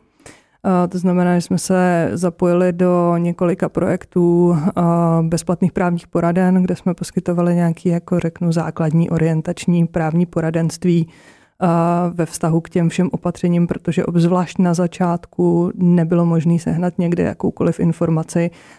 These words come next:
a lidi byli zmatený, vůbec nevěděli, a, co musí, co nesmí, a, co můžou. Spousta lidí, kterým, a, třeba to podnikání zakázané nebylo, tak, a, vůbec netušili, že jako můžou fungovat dál v nějakém režimu.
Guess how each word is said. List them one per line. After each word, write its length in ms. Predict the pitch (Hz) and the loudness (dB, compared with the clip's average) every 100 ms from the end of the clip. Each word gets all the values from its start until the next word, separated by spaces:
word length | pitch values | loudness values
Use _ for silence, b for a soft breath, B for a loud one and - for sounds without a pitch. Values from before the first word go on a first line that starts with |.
| B | B
a 60 | 180 | -2
lidi 180 | 170 | 0
byli 200 | 175 185 | 0 0
zmatený, 440 | 175 170 - 170 165 | 0 -2 -2 0 0
vůbec 300 | 165 180 - | 0 -4 -2
nevěděli, 760 | 165 160 160 170 165 170 170 | 0 2 0 0 2 2 2
a, 200 | 139 - | 0 -2
co 180 | 160 - | -2 -2
musí, 520 | 170 160 - - 170 | 0 0 -2 0 0
co 140 | 170 180 | 0 -2
nesmí, 560 | 165 - 180 165 170 175 B B B | -2 -2 0 2 2 0 B B B
a, 220 | 190 165 170 | -4 -4 -2
co 180 | - | 0
můžou. 600 | 180 170 151 160 175 180 185 B - | 2 2 2 2 2 2 0 B -18
Spousta 360 | - 160 - 185 | -4 -4 -2 -2
lidí, 240 | 175 175 | 0 -2
kterým, 420 | 175 185 175 175 | -2 0 2 2
a, 380 | 175 - 185 170 | 0 -2 -2 -2
třeba 440 | 165 180 170 170 | -2 -4 -2 -2
to 180 | 175 175 | -2 -6
podnikání 600 | 170 170 165 175 165 180 | -2 0 0 0 2 2
zakázané 520 | 180 165 175 170 175 | 0 0 -2 0 2
nebylo, 540 | 185 175 160 160 165 170 B B _ | 4 2 2 0 0 -2 B B _
tak, 380 | 180 165 - - | -4 -4 -4 -2
a, 360 | 175 175 170 | 0 2 2
vůbec 380 | 170 165 170 165 | 0 -2 -2 0
netušili, 540 | 170 170 180 - 170 170 | 0 0 -2 0 2 4
že 100 | 180 | 2
jako 320 | 175 170 175 | 2 0 2
můžou 280 | 170 165 175 | 2 2 0
fungovat 460 | 170 170 170 190 | 2 0 2 0
dál 280 | 185 151 165 | -2 0 0
v 60 | 170 | 0
nějakém 360 | 165 170 170 | -2 0 0
režimu. 500 | 170 165 180 175 196 | 2 2 2 2 2